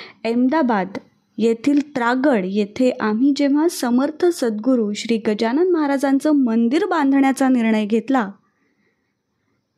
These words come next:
तेव्हा त्या मंदिरात श्री दत्तात्रेय, श्री स्वामी समर्थ, श्री साईबाबा अशा सर्व देवतांच्या मूर्ती स्थापन करण्याचा निर्णय घेण्यात आला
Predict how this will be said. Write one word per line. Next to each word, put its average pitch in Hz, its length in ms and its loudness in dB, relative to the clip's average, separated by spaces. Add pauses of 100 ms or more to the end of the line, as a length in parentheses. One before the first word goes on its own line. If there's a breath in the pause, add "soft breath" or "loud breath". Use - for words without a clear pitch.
तेव्हा 233 300 0
त्या 339 200 -2
मंदिरात 233 560 2 (680 soft breath)
श्री 349 240 0
दत्तात्रेय, 240 840 -2 (380)
श्री 233 260 -2
स्वामी 226 400 0
समर्थ, 240 500 0 (380 loud breath)
श्री 349 200 -2 (100)
साईबाबा 226 720 0 (640 loud breath)
अशा 285 320 -2
सर्व 277 440 0
देवतांच्या 302 840 0
मूर्ती 254 480 0
स्थापन 233 500 -4 (120)
करण्याचा 240 480 0
निर्णय 269 440 2
घेण्यात 214 400 0
आला 185 180 -2